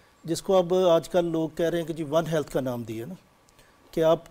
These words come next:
उनकी हेल्थ भी देखनी है, अपनी हेल्थ भी देखनी है और एनवायरनमेंट की हेल्थ भी देखनी है। तो जब एनिमल हेल्थ की बात करते हैं तो उनको वैक्सीन करवाना बहुत इंपॉर्टेंट है।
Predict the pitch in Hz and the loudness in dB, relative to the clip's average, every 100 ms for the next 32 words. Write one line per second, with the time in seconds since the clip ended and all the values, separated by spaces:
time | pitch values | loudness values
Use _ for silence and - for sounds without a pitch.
0 | - 170 165 196 190 180 185 170 170 - | -8 -6 -2 2 2 0 0 2 0 -2
1 | 180 175 170 175 156 180 190 180 156 165 | -4 -2 -2 -2 -6 -4 0 0 0 -2
2 | 156 143 165 175 160 160 185 185 170 170 | -2 -4 -4 -4 -4 -4 -4 -4 -4 -4
3 | 147 120 123 120 117 120 104 - _ _ | -4 -6 -10 -12 -12 -16 -18 -20 _ _
4 | _ _ _ _ _ _ _ _ _ - | _ _ _ _ _ _ _ _ _ -2
5 | 175 180 185 185 170 185 202 - 180 220 | 4 4 4 2 -2 -2 -2 -2 0 4
6 | 240 214 202 214 180 170 190 160 202 180 | 4 4 0 0 0 2 0 -2 -2 -4
7 | 180 185 151 143 - - 180 165 156 147 | -4 -2 -2 -4 -4 -6 -6 -4 -4 -2
8 | 147 143 143 156 139 135 123 117 110 117 | -2 -4 -4 -4 -4 -8 -8 -10 -16 -18